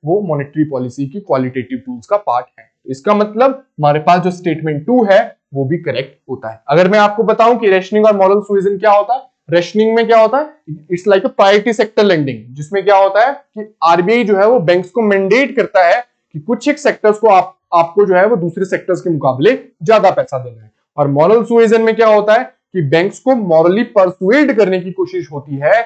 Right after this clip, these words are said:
कि आपको जो है banks के द्वारा decided lending norms को फॉलो करना है।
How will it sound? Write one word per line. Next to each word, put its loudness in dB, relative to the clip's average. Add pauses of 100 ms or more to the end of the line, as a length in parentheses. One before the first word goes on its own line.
(240)
कि -14
आपको 0
जो -2
है 2
banks -2
के -2
द्वारा 2
decided -2 (220)
lending 0
norms -6
को -2
फॉलो 0 (320)
करना -2
है। -20